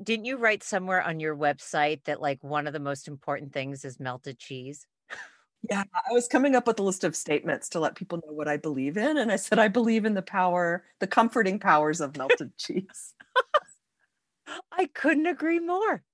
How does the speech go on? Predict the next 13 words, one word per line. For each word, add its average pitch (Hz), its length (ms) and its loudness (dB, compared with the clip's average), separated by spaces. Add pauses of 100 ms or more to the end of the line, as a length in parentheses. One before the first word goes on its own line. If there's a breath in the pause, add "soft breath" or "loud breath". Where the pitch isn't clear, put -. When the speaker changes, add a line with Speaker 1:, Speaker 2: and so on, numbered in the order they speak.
(160)
Speaker 1:
Could 220 220 0
Speaker 2:
Right? 196 160 2
Speaker 1:
not 185 420 0 (140)
agree 160 720 -8
more. 131 500 -6 (1200 loud breath)
Carmen, 247 500 2 (140)
you 185 260 -2
know, 208 240 4 (160)
and, 226 260 4
and 226 200 2
so 262 320 4
listeners 175 640 -2
know, 156 360 2